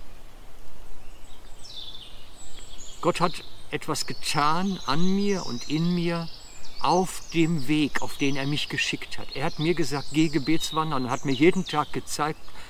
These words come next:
wo es hingehen soll. Und hat einfach manchmal nur den Weg geführt.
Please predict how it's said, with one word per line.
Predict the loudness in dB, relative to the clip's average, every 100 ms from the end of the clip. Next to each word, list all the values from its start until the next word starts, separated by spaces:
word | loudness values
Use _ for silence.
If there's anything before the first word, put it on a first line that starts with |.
| -10 -4
wo | 2 4
es | 4
hingehen | 2 4 6 6 4 4 4
soll. | 2 2 2 0 -6 -8 -6 -4 -6 -8 -10 -8 -8 -8 -8 -8 -10 -6 -6 -4 -10 -8 -6 -6 -6 -6 -4 -4 -4 -4 0 0 0 -4 -2
Und | -2
hat | -2
einfach | -4 -4 -2
manchmal | 0 0 2 2
nur | 2
den | 2 2
Weg | 0
geführt. | -2 -4 2 2